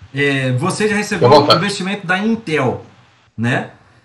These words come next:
Speaker 1: Eu queria saber como isso
Speaker 2: Isso.
Speaker 1: funcionou na prática, qu-, é, qual foi o, o, o, as cifras, os valores que você conseguiu atingir, se você puder falar disso,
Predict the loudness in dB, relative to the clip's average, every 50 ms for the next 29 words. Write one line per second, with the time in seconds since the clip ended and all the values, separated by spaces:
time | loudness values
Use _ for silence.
0 | _ _ _ -8 -6 -4 -4 -2 -2 0 0 0 0 -2 -2 2 2 2 2 2
1 | 0 0 2 0 0 0 0 0 0 0 0 0 0 -2 -2 -4 -2 0 0 2
2 | 2 2 0 -2 -6 -10 -6 -6 -6 -6 -6 -8 -10 -8 -8 -6 -2 0 2 2
3 | 2 0 0 -2 -2 0 -2 -6 -4 -4 -4 -4 -2 -4 -4 -2 -2 -4 -6 -6
4 | -6 -2 0 0 0 0 -2 -4 -4 -4 -6 -4 -2 0 0 0 0 -2 -2 -2
5 | -4 -2 -2 -2 0 0 0 -2 -4 -6 -8 -8 -8 -8 -8 -8 -6 -6 -6 -4
6 | -4 -2 -2 -2 -2 -2 -2 -2 -2 -4 -4 -4 -6 -4 -4 -6 -6 -6 -6 -6
7 | -6 -6 -4 -4 -4 -2 -4 -4 -4 -6 -8 -8 -10 -12 -14